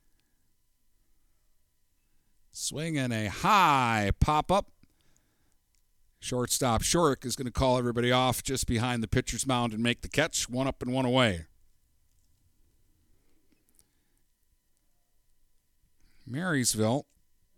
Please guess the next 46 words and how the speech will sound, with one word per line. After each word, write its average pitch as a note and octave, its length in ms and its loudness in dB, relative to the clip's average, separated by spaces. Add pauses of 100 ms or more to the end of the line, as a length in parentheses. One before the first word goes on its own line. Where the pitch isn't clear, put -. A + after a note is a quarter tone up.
(380)
got C3 180 -4
a A#2 60 -2
base F3 380 2
runner E3 360 4
on D#3+ 360 4
in C#3+ 220 0
the B2 100 2
first F#3+ 500 0
with A#2+ 180 -2
two D3 240 2
outs C3 340 0
on B2 220 -2
an A2 240 -2
error. C#3 340 2
They C3 140 -2
got C#3 200 -6
the A#2+ 60 -8
first D#3 320 -4
two C#3+ 140 0
hitters C3+ 340 2
on C3+ 320 0
in B2+ 220 -6
the A2 100 -4
second - 540 -2 (420)
with A2+ 120 -8
a G#2+ 60 -4
walk D3 540 0
and A#2 220 -4
an G#2+ 180 -4
error. A2 440 -4 (340)
They - 80 -12
had - 80 -8
a - 20 -4
leadoff C3 460 0
walk C3+ 360 0
in B2 220 -4
the A2+ 100 -4
third, D#3+ 520 0
and C#3 140 -8
they C3 100 -4
had B2+ 160 -4
a A#2+ 60 -4
hit B2 280 -6
batter C#3 400 0
last D#3 540 2
inning, A2+ 360 -6